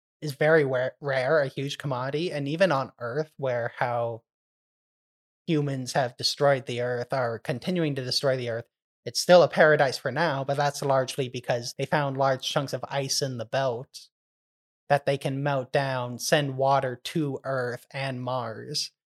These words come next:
And Earth and Mars take a ton from the Belt and don't really ever give anything back. They're very much like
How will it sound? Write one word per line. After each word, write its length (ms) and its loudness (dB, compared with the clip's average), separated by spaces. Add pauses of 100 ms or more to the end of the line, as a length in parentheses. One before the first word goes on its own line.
(300)
And 120 -6
Earth 200 6
and 120 4
Mars 300 0
take 300 0
a 120 -4
ton 380 -4
from 200 -4
the 80 -8
Belt 640 -6 (540)
and 120 -6
don't 300 4
really 320 2
ever 160 0
give 240 -4
anything 400 -6
back. 400 -6
They're 160 0
very 380 2
much 340 -6
like 320 -4